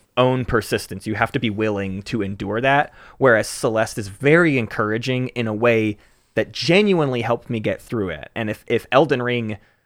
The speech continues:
I wouldn't want it to suddenly add this to the writing, but I may have been able to hook me more if there was, like, an, an encouraging allure <laughs> to it, right? I think maybe that is a, a vibe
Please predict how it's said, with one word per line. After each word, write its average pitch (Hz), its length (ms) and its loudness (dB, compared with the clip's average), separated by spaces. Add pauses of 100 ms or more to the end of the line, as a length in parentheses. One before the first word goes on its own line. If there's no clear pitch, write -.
(320)
I 123 80 6
wouldn't 143 360 2 (100)
want 143 280 0
it 135 160 -4 (120)
to 107 140 -4 (160)
suddenly 127 480 0
add 113 220 0
this 117 160 -6
to - 80 -2
the 98 100 -6
writing, 104 460 0 (240)
but 123 100 4
I 123 100 6
may 135 280 4
have 143 300 0
been 139 220 0
able 131 260 0
to - 160 -14
hook - 260 0
me 120 80 -4
more 104 220 -2
if 104 100 -6
there 107 120 -4
was, 101 140 -6
like, 107 140 -6
an, 104 100 -8
an 101 380 -8
encouraging 110 920 -4
allure 104 640 -6 (300)
<laughs> - 320 -20
to 117 260 2
it, - 420 -10
right? 104 300 -2
I 117 80 0
think 127 220 -4
maybe 113 260 0
that 107 160 -2
is 107 120 -2
a, 95 160 -4
a 98 240 -8
vibe 101 680 -4